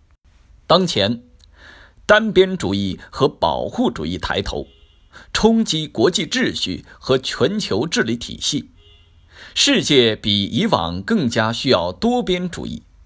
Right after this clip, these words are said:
更加需要一个强有力的联合国。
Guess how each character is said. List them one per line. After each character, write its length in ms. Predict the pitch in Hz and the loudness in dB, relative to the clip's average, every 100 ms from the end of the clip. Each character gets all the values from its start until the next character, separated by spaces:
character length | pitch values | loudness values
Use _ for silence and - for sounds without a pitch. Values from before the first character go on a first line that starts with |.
| - - - | -20 -20 -2
更 280 | - 208 127 | 4 4 4
加 240 | 135 135 | 4 4
需 180 | 143 151 | 2 2
要 160 | 156 101 | 2 2
一 100 | 113 | 0
个 220 | 101 - - - | -2 -2 -8 -10
强 420 | - - 120 196 | -8 0 0 2
有 160 | 208 80 | 2 0
力 180 | 117 131 | 0 0
的 240 | 95 65 - - | 0 -2 -8 -4
联 340 | 107 123 147 | 2 2 0
合 220 | - 120 | 0 -2
国。 340 | - 78 73 | 0 -4 -6